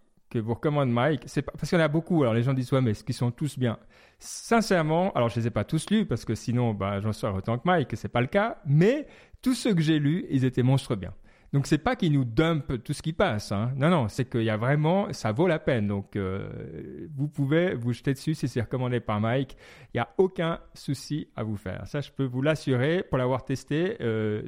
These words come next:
à de nombreuses reprises. Mais si vous voulez ag-, avoir des nouvelles choses à lire, à écouter et à partager, bah, c'est dans deux semaines.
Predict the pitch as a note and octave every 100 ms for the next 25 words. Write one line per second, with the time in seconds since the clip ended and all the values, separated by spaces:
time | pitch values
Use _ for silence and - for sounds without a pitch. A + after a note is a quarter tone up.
0 | - B2+ D#3 A3 F#3 C#3+ B2+ A2+ G2 G2+
1 | - - _ - - - D3+ F3+ C4+ C3+
2 | G#2+ - _ _ _ - B3+ B3+ G#3+ F#3+
3 | F3 D3+ C3 C#3 C#3+ C3 A#2+ A2 A2+ C3
4 | G3+ G#3+ F3 E3+ C3+ - D3 A#2+ A#2 A#2+
5 | B2+ A2+ A#2 B2 C3 - A#2 A#2 - -
6 | A3 A3+ F3+ C#3+ C#3+ - C3 B2 A#2+ G#2
7 | - G#2+ G#2+ D3+ E3+ D3+ F#3 G#3+